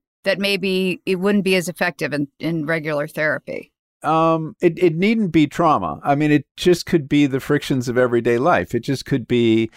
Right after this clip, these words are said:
Speaker 2: that your partner is driving you crazy, you know, something about his personality or his habits or his, you know, behavior or the way he deals with the kids or whatever it is.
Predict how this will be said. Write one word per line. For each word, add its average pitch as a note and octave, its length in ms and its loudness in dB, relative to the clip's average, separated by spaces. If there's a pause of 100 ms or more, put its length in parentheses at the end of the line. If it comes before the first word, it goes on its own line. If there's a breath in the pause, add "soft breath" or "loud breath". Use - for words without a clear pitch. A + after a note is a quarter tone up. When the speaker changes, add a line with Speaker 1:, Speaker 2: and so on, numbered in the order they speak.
(280 loud breath)
Speaker 2:
that B2+ 180 2
your B2 160 2
partner A#2 840 0
is G#2+ 200 -2
driving C3 400 0
you C#3 140 -2
crazy, D#3+ 800 -2
you A#2 140 -2
know, A2 80 0
something C3+ 420 -2
about B2 380 2
his A#2+ 300 -2
personality C3 840 0
or F2 220 0
his A2+ 280 -2
habits C#3+ 580 -2
or F#2+ 100 0
his, G2+ 400 -2
you G#2+ 140 -2
know, G#2 340 -4 (600)
behavior C3+ 800 0
or A2 200 2
the G#2+ 120 -2
way A#2+ 180 2
he B2 120 0
deals B2 340 0
with A#2+ 120 -6
the B2 60 -4
kids A#2 460 2
or G#2+ 60 -4
whatever C#3 400 2
it C3+ 60 -4
is. G2 300 0